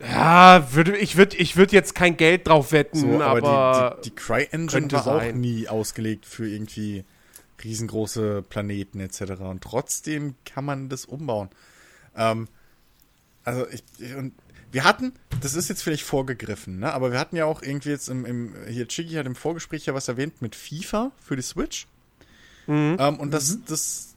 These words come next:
Speaker 2: allerdings nicht auf der Cry-Engine basiert, richtig?
Speaker 1: Äh, nee, auf der Frostbite.
Speaker 2: Äh, Frostbite meine ich doch. Ich, ja, äh,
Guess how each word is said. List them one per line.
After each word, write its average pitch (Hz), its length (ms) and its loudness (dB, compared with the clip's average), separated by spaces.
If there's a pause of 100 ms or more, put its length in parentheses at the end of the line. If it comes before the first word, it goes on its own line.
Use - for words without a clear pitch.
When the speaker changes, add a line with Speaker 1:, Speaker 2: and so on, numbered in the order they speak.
Speaker 2:
allerdings 139 720 -4 (100)
nicht 143 460 0
auf 143 140 -4
der 147 80 -2
Cry-Engine 123 480 0
basiert, 98 400 -6
richtig? - 400 -8 (460)
Speaker 1:
Äh, 151 180 10
nee, 147 120 6
auf 139 120 0
der 139 80 -6
Frostbite. 127 480 0
Speaker 2:
Äh, 117 220 4
Frostbite 110 400 -6
meine 107 140 -2
ich 110 100 -8
doch. 101 100 -10 (100)
Ich, - 160 -16 (280)
ja, 113 360 0 (280)
äh, 123 120 -6